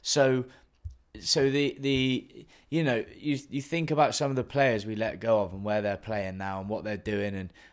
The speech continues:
pushing for promotions, and, uh, they all seem to be doing much better than what they were doing at Bristol City, right? Um, so that's where that frustration comes from,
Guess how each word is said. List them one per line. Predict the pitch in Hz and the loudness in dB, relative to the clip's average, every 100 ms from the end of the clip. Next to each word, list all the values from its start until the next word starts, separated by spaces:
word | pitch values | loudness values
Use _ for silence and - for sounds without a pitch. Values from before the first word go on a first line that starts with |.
| - | -14
pushing | - 113 113 101 | -4 -2 -2 -8
for | 104 | -10
promotions, | 101 98 104 117 113 110 110 101 | -10 -6 -2 -2 -2 -6 -4 -6
and, | 101 95 - - - | -6 -8 -14 -20 -6
uh, | - - 120 113 135 107 | -6 -6 -8 -8 -8 -2
they | 127 139 | 4 8
all | 165 165 | 8 8
seem | - 160 147 | 6 4 2
to | 131 | 0
be | 127 | 2
doing | 135 127 | 4 4
much | 135 120 117 | 4 2 2
better | 147 135 | 4 4
than | 117 117 | 2 0
what | 131 | 0
they | 123 | 0
were | 117 | 0
doing | 120 117 | 0 -2
at | 95 | -4
Bristol | 117 - 104 | -8 -6 -4
City, | - 123 85 | -2 -2 -6
right? | 87 127 160 - - - - - | -6 -8 -8 -14 -20 -20 -12 2
Um, | 131 135 135 - _ _ _ | 4 4 0 -10 _ _ _
so | - 147 | -6 2
that's | 147 170 - | 6 6 4
where | 151 143 | 4 6
that | 147 | 4
frustration | - 139 - 139 131 123 | 2 -4 0 0 0 -4
comes | 127 131 113 | -6 -6 -6
from, | 90 80 107 | -8 -10 -12